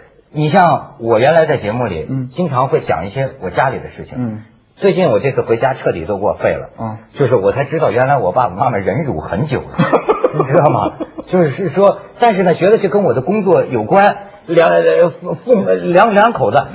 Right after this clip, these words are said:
Speaker 1: 因为他不习惯受人注意。
Speaker 2: 你这有点像那说相声的，说相声的，比如说，说谁，拿谁开心，都说什么“我二大爷”“我二大妈”，什么“我们家隔壁”，然后问，
Speaker 1: 没错。
Speaker 2: 问你们家住几，哪条街几号，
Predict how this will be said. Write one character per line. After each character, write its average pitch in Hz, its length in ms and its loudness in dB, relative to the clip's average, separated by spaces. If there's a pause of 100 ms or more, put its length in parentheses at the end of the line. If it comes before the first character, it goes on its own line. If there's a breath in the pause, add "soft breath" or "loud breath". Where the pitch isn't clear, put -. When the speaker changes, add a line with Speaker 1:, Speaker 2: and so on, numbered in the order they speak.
(140 loud breath)
Speaker 1:
因 294 140 2
为 311 80 2
他 220 180 0
不 208 140 0
习 175 220 -6
惯 147 160 0
受 123 180 -4
人 120 140 -4
注 110 140 -6
意。 95 200 -8
Speaker 2:
你 123 160 -2
这 151 60 4
有 147 120 6
点 117 200 0
像 117 180 -4
那 113 100 -6
说 147 200 -4
相 135 280 -2
声 82 160 -12
的， 60 140 -16 (320 soft breath)
说 185 200 2
相 185 140 2
声 135 100 2
的， 113 100 0
比 98 100 -6
如 92 100 -6
说， 113 220 0
说 123 160 0
谁， 120 160 2 (280)
拿 107 200 0
谁 123 120 0
开 123 200 -2
心， 120 180 -2
都 120 140 2
说 120 240 0 (320 loud breath)
什 - 120 -8
么 117 140 2
“我 104 80 0
二 139 180 2
大 139 240 2
爷 95 60 -6 (320)
”“我 90 80 -10
二 127 140 2
大 117 100 2
妈”， 131 120 2 (460 loud breath)
什 - 100 -4
么 131 200 4
“我 110 100 2
们 113 180 0
家 127 180 4
隔 131 180 2
壁”， 160 100 2 (480)
然 143 80 0
后 151 100 4
问， 156 160 4
Speaker 1:
没 127 60 4
错。 - 100 4
Speaker 2:
问 180 140 4
你 143 80 4
们 123 100 2
家 156 120 6
住 160 180 4
几， 110 140 -6
哪 110 320 -4
条 135 140 2
街 156 160 2
几 - 180 -6
号， - 60 -10